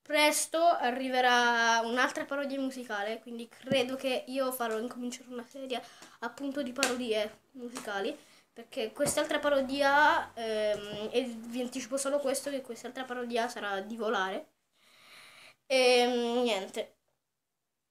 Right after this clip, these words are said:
queste erano, diciamo, le cose che tenevo a precisare. E niente, adesso sono a casa del mio, mm, di, di mio, mm, zio,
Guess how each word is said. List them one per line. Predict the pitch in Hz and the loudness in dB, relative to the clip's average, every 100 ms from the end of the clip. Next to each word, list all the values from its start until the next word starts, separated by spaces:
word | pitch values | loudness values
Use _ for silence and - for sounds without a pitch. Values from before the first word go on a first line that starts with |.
| _ _ - | _ _ -18
queste | 269 - 294 | -10 -4 4
erano, | 269 294 311 302 | 8 10 8 6
diciamo, | 294 302 285 | 0 2 2
le | 285 | 4
cose | 302 311 320 | 2 2 -2
che | 320 302 _ | -2 -14 _
tenevo | 302 294 294 | -8 -6 -4
a | 294 - _ | -4 -6 _
precisare. | - 320 349 349 285 277 349 359 - - - - - - - - - _ _ - | -18 -12 -10 -2 0 2 -2 -6 -20 -20 -20 -20 -20 -20 -20 -20 -20 _ _ 6
E | 311 302 285 | 10 12 10
niente, | 277 226 | 8 4
adesso | 220 233 208 | 0 -2 -4
sono | 208 208 | -8 -8
a | |
casa | 208 226 | -6 -4
del | 233 | -4
mio, | 226 220 220 220 220 226 - | -4 -2 -2 -2 -2 -4 -8
mm, | 240 226 240 | -10 -6 -6
di, | 226 240 | -6 -8
di | 233 247 | -6 -2
mio, | 262 254 247 247 233 233 | 0 2 2 2 2 -2
mm, | 233 226 226 220 220 - _ _ _ _ _ _ _ _ _ _ _ _ _ _ _ _ 240 | -2 -4 -4 -6 -8 -14 _ _ _ _ _ _ _ _ _ _ _ _ _ _ _ _ -12
zio, | 247 254 311 427 | -4 4 6 4